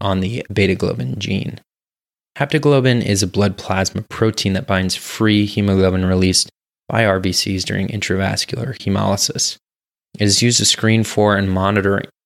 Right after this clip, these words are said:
intravascular hemolytic anemia. Haptoglobin levels drop in intravascular hemolysis. Levels of haptoglobin will be normal in extravascular hemolysis because the hemoglobin released by the destruction of R B Cs in the spleen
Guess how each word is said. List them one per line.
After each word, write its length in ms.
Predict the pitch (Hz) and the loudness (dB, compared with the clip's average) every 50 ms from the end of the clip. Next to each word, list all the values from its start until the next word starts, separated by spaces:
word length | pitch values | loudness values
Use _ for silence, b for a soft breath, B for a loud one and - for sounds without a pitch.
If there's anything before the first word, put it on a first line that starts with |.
| _ - - | _ -4 -2
intravascular 840 | 110 113 - - 104 101 98 101 - 101 - - - - 110 - | -2 0 2 2 2 2 2 0 0 -4 -4 -2 -2 -2 -2 -2
hemolytic 600 | - - - - 104 98 95 92 101 - - - - | -4 -4 -2 0 0 0 0 0 -2 -4 -6 -6 -6
anemia. 500 | - 107 98 98 98 98 98 95 - - _ _ _ _ _ _ _ _ _ _ - | -4 -4 -2 -2 0 0 0 -2 -4 -8 _ _ _ _ _ _ _ _ _ _ -8
Haptoglobin 600 | - - 127 - - 127 110 113 107 104 104 104 101 | -6 -6 -2 0 0 2 4 4 4 4 4 4 4
levels 340 | 101 98 95 101 110 - | 4 4 2 0 -2 -2
drop 360 | - - 110 104 98 98 - - - _ - | -2 0 0 0 0 -2 -4 -10 -16 _ -4
in 220 | - 101 95 95 | -2 0 0 0
intravascular 880 | - - 101 104 - - 101 98 95 - 107 - - - 101 - 101 - | 0 0 -2 -2 0 0 0 0 0 0 0 -2 -2 -2 -2 -4 -4 -4
hemolysis. 720 | - 98 98 101 101 98 95 - - - - - - - _ _ _ _ _ _ _ _ _ _ - | -2 0 0 2 2 2 2 0 -2 0 -2 -2 -2 -2 _ _ _ _ _ _ _ _ _ _ 0
Levels 380 | - 104 101 104 110 117 113 - | 2 2 4 4 4 4 4 2
of 120 | 110 104 | 0 0
haptoglobin 800 | 95 95 101 95 - - 95 98 98 98 95 95 95 92 95 98 - | -2 -2 -4 -2 0 0 2 4 4 4 4 4 2 2 0 0 0
will 140 | 113 101 95 | 0 0 2
be 180 | 92 95 95 92 | 2 2 2 2
normal 500 | 95 98 104 117 120 120 104 104 107 107 | 2 2 2 4 4 4 2 2 0 -2
in 120 | 107 95 | 0 -2
extravascular 840 | 92 98 - - - 101 95 98 95 95 - - - 98 98 98 92 | -2 -2 -2 -2 0 0 2 2 2 0 -2 -2 0 0 0 0 0
hemolysis 720 | 85 101 98 98 95 98 110 110 - - - 98 - - - | 0 0 0 0 0 -2 -2 -2 -2 -2 0 0 -2 -2 -4
because 520 | - 95 - - 101 98 95 92 - - - _ | -6 -8 -2 0 0 2 2 0 -2 -4 -6 _
the 80 | - 101 | -4 -4
hemoglobin 560 | 90 - - 107 110 107 101 101 98 95 95 | -2 0 2 2 2 4 4 4 2 2 2
released 400 | 95 95 95 95 95 92 - - | 2 2 2 2 2 0 -2 -4
by 120 | - 123 110 | -4 -4 -2
the 120 | 107 101 | -2 -4
destruction 480 | 104 - - - 113 107 101 - - 107 | -4 -4 -2 0 0 0 0 0 0 0
of 80 | 98 | 2
R 120 | 98 98 95 | 2 2 2
B 100 | 95 95 | 2 0
Cs 320 | - - - 95 98 92 | 0 0 0 0 -2 0
in 80 | 92 92 | -2 -2
the 80 | 92 | 0
spleen 600 | 92 - - - 123 117 110 98 95 92 95 104 | 0 -2 -2 0 0 2 2 2 2 0 -2 -4